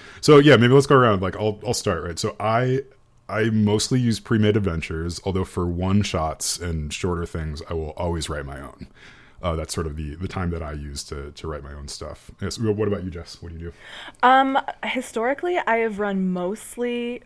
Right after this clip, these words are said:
Speaker 2: pre-, pre-written. Um, the very first R P G I tried to write was based on, uh, I think I talked about this a little last time, Garth Nix's Sabriel, Lyriel,
Speaker 1: Mm.
Speaker 2: and a Porcelain
Speaker 1: Oh, yeah, yeah.
Speaker 2: system.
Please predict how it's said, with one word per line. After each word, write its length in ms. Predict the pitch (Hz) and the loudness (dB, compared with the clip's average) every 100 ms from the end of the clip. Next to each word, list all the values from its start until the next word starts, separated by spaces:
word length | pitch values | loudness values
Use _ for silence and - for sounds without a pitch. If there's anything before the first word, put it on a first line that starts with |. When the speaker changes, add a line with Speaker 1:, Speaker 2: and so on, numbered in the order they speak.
| - | -8
Speaker 2:
pre-, 420 | 208 190 185 175 | -4 -2 0 -2
pre-written. 600 | - 247 202 185 180 240 - - - - | -4 -4 -2 -2 -2 -6 -10 -20 -6 6
Um, 280 | 196 190 | 8 8
the 80 | 196 | 4
very 280 | 190 220 254 | 6 8 8
first 340 | 254 262 254 | 4 -2 0
R 140 | - 202 | 0 -2
P 120 | 208 | -2
G 140 | 185 180 | -2 -2
I 40 | |
tried 220 | 175 196 190 | 0 -2 -2
to 80 | |
write 320 | 165 170 214 - | 0 0 0 0
was 200 | 190 180 | -2 -2
based 420 | 185 196 - - | -2 -2 -4 -4
on, 500 | 202 185 180 170 165 - - | 0 2 0 -4 -8 -12 -4
uh, 280 | - 170 160 | 0 2 0
I 60 | - | -2
think 160 | - | -2
I 20 | 240 | -2
talked 160 | 190 | -4
about 160 | 185 170 | -6 -8
this 240 | 170 - - | -10 -10 -8
a 60 | |
little 180 | 185 180 | -4 -2
last 260 | 170 175 - | 0 -2 -2
time, 240 | 170 165 | -6 -2
Garth 300 | 196 202 202 | 2 2 2
Nix's 480 | 202 202 - 208 190 | -4 -4 -2 -2 -2
Sabriel, 680 | - 185 180 190 180 180 175 | 0 0 0 0 -2 -2 -2
Lyriel, 300 | 175 175 175 | -2 4 6
Speaker 1:
Mm. 40 | 120 | 4
Speaker 2:
and 80 | |
a 40 | 170 | 0
Porcelain 420 | - 185 - 190 | -6 -4 2 4
Speaker 1:
Oh, 20 | |
yeah, 100 | 196 | 4
yeah. 40 | 190 | 4
Speaker 2:
system. 340 | 320 370 370 | 2 0 -2